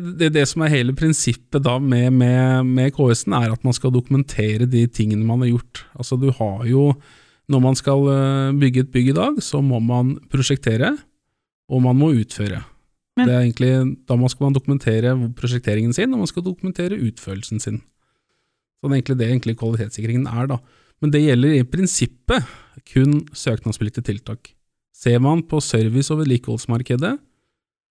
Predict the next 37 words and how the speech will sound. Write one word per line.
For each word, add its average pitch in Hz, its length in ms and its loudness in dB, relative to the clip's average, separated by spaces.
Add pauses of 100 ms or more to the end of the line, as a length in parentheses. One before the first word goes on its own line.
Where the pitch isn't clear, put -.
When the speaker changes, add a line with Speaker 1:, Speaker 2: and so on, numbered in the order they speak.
(160)
Speaker 1:
så 156 80 0
er 120 80 2
det 113 100 -2
ikke 175 100 -4
noe - 120 -8
krav 113 440 -4
til - 120 -6
K 127 240 0
S - 120 -6
i 131 40 -6
seg 143 160 0
selv. 143 240 0 (760)
Det 120 80 -4
er 110 200 -2
ikke - 140 -6
noe 127 100 0
som 127 320 2
heter 113 280 -2
at 113 120 -6
man 117 120 2
må 120 100 4
fylle 107 260 0
checklister - 520 -8
eller 113 120 -4
så 113 160 -4
videre. 110 240 -2 (540)
Men 135 340 4 (420)
den 120 240 2
dokumentasjonen, 151 800 0 (160)
uavhengig 143 880 2 (140)
senere, 135 480 2
vil 120 140 4
jo 135 100 4
ha 123 240 2
en 139 200 2
god, 135 380 6 (380)
eh, 135 760 2